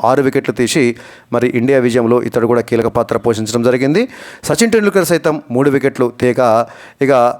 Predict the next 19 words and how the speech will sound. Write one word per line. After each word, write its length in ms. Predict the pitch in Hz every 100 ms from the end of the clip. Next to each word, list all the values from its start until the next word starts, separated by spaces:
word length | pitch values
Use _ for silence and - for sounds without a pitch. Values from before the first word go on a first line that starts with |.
| - -
వెంకటపతి 420 | 143 170 165 -
రాజు 340 | 139 127 127 120 -
మరో 160 | 117 117
వికెట్ 280 | 110 104
తీయడం 240 | 101 101 131
జరిగింది. 420 | 147 107 95 92 - - - - 131
దీంతో 420 | 180 190 175 165 143
ఇండియా 400 | 156 156 143 139 -
నూట 280 | 123 151 151
డెబ్బై 360 | 143 135 143 139
ఒక్క 180 | 135
పరుగుల 500 | 135 131 131 131 127 123 127
తేడాతోటి 440 | 131 131 120 110
విజయం 240 | 120 117
సాధించింది. 500 | 107 113 104 104 101 -
అంటే 340 | 123 120 117 117
ఇండియా 280 | 117 127 143
ఫాలో 420 | 120 120 120 131
ఆన్ 240 | 135 123